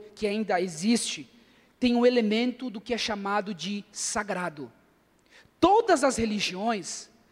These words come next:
que já passaram, que ainda há, nos dá uma concepção do que é sagrado. Porque uma religião necessariamente precisa ser transcendental,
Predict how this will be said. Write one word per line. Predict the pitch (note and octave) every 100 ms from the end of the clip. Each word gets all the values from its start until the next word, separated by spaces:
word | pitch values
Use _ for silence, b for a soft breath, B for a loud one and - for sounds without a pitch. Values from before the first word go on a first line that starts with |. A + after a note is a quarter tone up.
| b
que | G3
já | F#3+
passaram, | F#3+ F3 - G#3+ A#3 G#3+
que | F#3+ G#3
ainda | G3+ G3 E3+
há, | G3+ G#3+ B B B B B _
nos | A#3+ D#4 -
dá | C4 D#4
uma | C4 A#3
concepção | A#3+ - B3 - B3
do | A#3
que | - C4+
é |
sagrado. | A#3+ C#4 A#3 G#3+ G3+ D3 C3+ _ _ b b
Porque | C#4 - C4+
uma | B3+ C4
religião | E4 D#4 B3 F3 G#3 D4
necessariamente | A#3+ A3+ D#4+ - E4+ - B3 G#3+ A#3+ -
precisa | D4 D4 - C#4+ E4 G3+ E3 - - b
ser | b - A3+ B3 - -
transcendental, | A#3+ B3 C#4+ B3+ D#4 D#4+ C#4